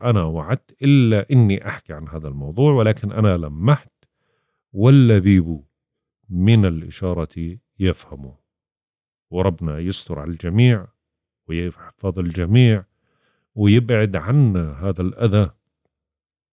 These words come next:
وهاي التآمرات وهاي التقلبات اللي قاعدة بتصير شيء مش طبيعي، فاللي لازم يصير بنظرهم هم شيء مش طبيعي عشان تستقر الأمور، عشان صراع السلطة يعني.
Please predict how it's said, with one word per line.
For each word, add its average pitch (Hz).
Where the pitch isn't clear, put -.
وهاي 110
التآمرات 92
وهاي 82
التقلبات 87
اللي 80
قاعدة 80
بتصير 117
شيء 98
مش 85
طبيعي، 73
فاللي 85
لازم 120
يصير 113
بنظرهم 95
هم 76
شيء 104
مش 107
طبيعي 95
عشان 80
تستقر -
الأمور، 71
عشان 82
صراع 73
السلطة 64
يعني. -